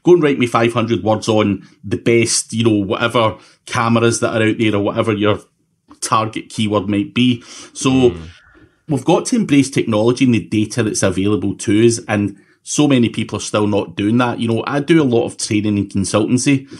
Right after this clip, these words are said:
Speaker 1: and I say to people, you know, "Tell me about your content strategy and how it's done." And they're like, "Yeah, just do some keyword research and then throw it out to some Filipino." Um, you know, then they, they slap it on the website with their affiliate links, "Job done."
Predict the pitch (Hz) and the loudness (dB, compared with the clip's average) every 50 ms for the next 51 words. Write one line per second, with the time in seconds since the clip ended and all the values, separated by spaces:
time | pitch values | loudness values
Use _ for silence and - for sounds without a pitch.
0 | - - - _ _ - - 113 107 - - - 175 151 - 156 - - 147 135 | -20 -20 -20 _ _ -4 -4 -4 -2 0 2 2 2 2 2 -2 0 0 -2 0
1 | - 123 113 107 95 - _ 110 110 107 107 107 - - _ - - 160 151 151 | 0 0 -2 -2 -4 -6 _ -6 -4 -2 -4 -4 -6 -10 _ -4 -2 0 0 2
2 | 147 123 - - - 120 113 - - 110 107 110 - 117 - - - 120 113 107 | 0 0 0 -2 -2 -4 -6 -2 0 0 0 0 -2 -4 -4 -2 -2 -2 -2 -2
3 | 98 92 - 107 104 98 107 107 101 90 90 - - 104 107 107 107 98 - - | -4 -6 -6 -6 -4 -2 -2 -2 -2 -4 -4 -2 -2 0 2 2 0 0 -4 -10
4 | _ _ - - _ - 107 104 101 101 101 95 - 123 113 110 107 - - 147 | _ _ -20 -20 _ -2 -2 0 2 0 0 -2 0 0 2 2 2 0 -4 -8
5 | - - 117 117 113 - 98 101 - 110 107 98 101 95 82 95 107 98 - 117 | 0 2 2 2 2 0 -4 -6 -6 -6 -2 -2 -2 -2 -2 -4 -6 -2 -2 -2
6 | 107 104 - 113 104 101 101 98 - 98 104 110 - 107 104 107 - - - 98 | -2 -2 -2 -2 -2 -2 -2 -2 0 0 0 0 2 0 -2 -2 -2 -6 -10 -4
7 | - 120 104 101 - - 104 101 98 90 - 120 135 143 120 107 107 - - - | -2 -2 -2 -2 -2 -2 -2 -2 -2 -4 0 2 2 4 2 2 0 -4 -14 -20
8 | - - - - - 104 104 104 107 104 92 110 107 107 107 98 107 104 98 98 | -20 -20 -14 -6 -2 0 0 0 0 0 -2 -2 0 0 2 2 0 0 0 0
9 | 110 104 - 95 110 113 - 104 123 123 120 - - 113 113 113 - 113 107 107 | -2 -4 -2 -6 -6 -6 -2 0 0 0 0 0 0 0 0 0 -2 -4 -2 0
10 | 107 101 95 110 113 113 - - 123 113 110 104 101 107 107 - 107 101 101 - | 0 0 0 0 -2 -2 -2 -2 0 0 0 0 -2 -4 -4 -2 -4 -4 -4 -2
11 | - 117 110 113 110 104 110 107 110 - - - 117 113 107 110 - 113 120 143 | -2 -2 0 0 -2 -2 -2 -2 -2 -4 -4 -2 -2 -2 -2 -2 0 0 0 2
12 | 165 135 98 - | 2 0 0 -2